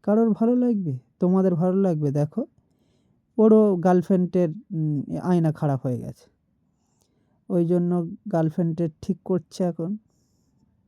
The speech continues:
মেরে ধরে। আর এখন চলতেই আছি, কাউকে দেখতে পাচ্ছি না। হয়তো ভেবেছিলাম যে অনেক বান্ধবীরা থাকবে, দেখবো,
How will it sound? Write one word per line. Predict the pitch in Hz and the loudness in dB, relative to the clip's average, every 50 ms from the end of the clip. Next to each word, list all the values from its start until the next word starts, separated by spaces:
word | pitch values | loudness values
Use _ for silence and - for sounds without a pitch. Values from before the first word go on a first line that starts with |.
| _ _ _ _ _ _ _ - | _ _ _ _ _ _ _ -4
মেরে | 180 170 165 156 160 151 | -2 0 0 0 0 0
ধরে। | 147 156 147 143 185 247 - _ _ _ _ _ _ _ _ _ _ _ _ _ _ _ _ _ _ - | 0 0 0 -2 -4 -6 -10 _ _ _ _ _ _ _ _ _ _ _ _ _ _ _ _ _ _ -4
আর | 175 | -4
এখন | 165 156 170 165 156 | -2 0 0 0 0
চলতেই | - 175 160 156 151 156 160 160 160 | 2 2 2 2 2 2 2 2 4
আছি, | 156 147 143 - - 175 180 - _ _ _ _ _ _ _ _ _ _ _ _ _ _ _ _ _ _ _ _ _ _ _ | 2 2 0 -2 -6 -10 -10 -10 _ _ _ _ _ _ _ _ _ _ _ _ _ _ _ _ _ _ _ _ _ _ _
কাউকে | - 175 165 160 156 190 170 | 0 2 2 2 2 2 2
দেখতে | 160 160 156 - - | 2 0 0 -2 0
পাচ্ছি | 151 147 143 - _ _ - - 156 | 0 0 -2 -2 _ _ -8 -4 -2
না। | 147 139 127 - - _ _ _ _ _ _ _ _ _ _ _ _ _ _ _ _ _ _ _ _ _ _ _ _ _ _ _ _ | -2 -2 -2 -6 -12 _ _ _ _ _ _ _ _ _ _ _ _ _ _ _ _ _ _ _ _ _ _ _ _ _ _ _ _
হয়তো | - 190 180 185 196 180 | -2 -2 0 2 0 0
ভেবেছিলাম | 147 147 165 170 160 - - 196 190 185 165 143 127 - _ _ _ _ _ _ _ _ _ _ _ _ _ - | 2 0 0 -2 -2 -2 -2 -2 0 0 0 -2 -4 -8 _ _ _ _ _ _ _ _ _ _ _ _ _ -8
যে | 180 165 156 147 143 131 - _ _ _ _ _ _ _ _ _ _ _ _ - | -4 -2 0 0 -2 -4 -8 _ _ _ _ _ _ _ _ _ _ _ _ -4
অনেক | 175 160 156 147 147 151 | 0 0 0 0 0 -2
বান্ধবীরা | 156 147 147 147 147 147 151 147 143 147 147 147 143 | -2 0 0 2 2 2 2 2 2 0 0 0 -2
থাকবে, | 139 - - 147 139 135 139 143 147 151 147 135 123 - _ _ _ _ _ _ _ _ _ _ _ _ _ _ _ _ _ _ _ _ _ _ _ _ _ _ _ - | -4 -4 -6 -6 -6 -6 -6 -4 -2 0 0 0 -2 -6 _ _ _ _ _ _ _ _ _ _ _ _ _ _ _ _ _ _ _ _ _ _ _ _ _ _ _ -8
দেখবো, | 160 147 147 151 143 143 147 151 151 | -2 0 2 2 0 0 0 0 0